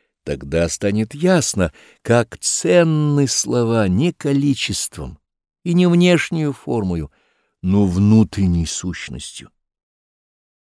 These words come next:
Надо еще короче говорить. Кузнец не должен дребезжать молотом. Учение Христа может быть записано на ладони.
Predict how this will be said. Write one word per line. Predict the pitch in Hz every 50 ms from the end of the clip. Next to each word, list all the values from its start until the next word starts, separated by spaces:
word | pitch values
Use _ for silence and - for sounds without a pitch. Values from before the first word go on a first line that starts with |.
| _ -
Надо | 85 87 87 85 90
еще | 87 85 - - - 92
короче | 82 - - 92 95 95 95 87 80 - - - - - 78
говорить. | 76 78 76 76 80 82 80 92 113 - - - - - _ _ _ _ _ _ _ _ _ _ _ _ _ _ _ _ _ _ _
Кузнец | - - 117 117 113 95 92 104 113 117 113 - - -
не | 113 113 113 117
должен | 113 107 120 117 107 90 85 95 92 95 90
дребезжать | 85 85 95 92 92 98 98 87 80 78 85 85 90 - -
молотом. | - 113 92 87 - - - 101 - _ _ _ _ _ _ _ _ _ _ _ _ _ _ _ _ _ _
Учение | - 80 80 - - - 92 87 82 80 80 78 76
Христа | - 69 71 69 - - - - - 98 123 131 110 - _ _ _ _ _ _ _ _ _ _
может | - 69 69 65 62
быть | 64 69 65
записано | 65 69 - - 80 76 - - - 80 71 78
на | 76 - 80 78
ладони. | 78 78 76 73 69 67 69 69 64 -